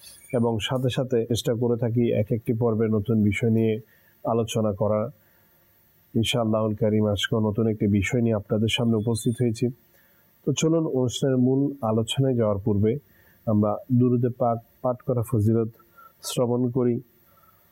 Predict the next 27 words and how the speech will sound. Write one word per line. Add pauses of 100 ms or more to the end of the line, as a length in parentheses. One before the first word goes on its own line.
(180)
কানজুল
উম্মাল
নামক
কিতাবের
মধ্যে
রয়েছে (600)
হযরত
সাইয়েদুনা (140)
আবু
হুরায়রা
রাদিয়াল্লাহু
তাআলা
আনহু
থেকে
বর্ণিত,
তাজুদারে
মদিনা (640)
এর (100)
সুগন্ধিময়
ইরশাদ
হচ্ছে, (1500)
"যে
কথাবার্তার
পূর্বে
আল্লাহ
পাকের
জিকির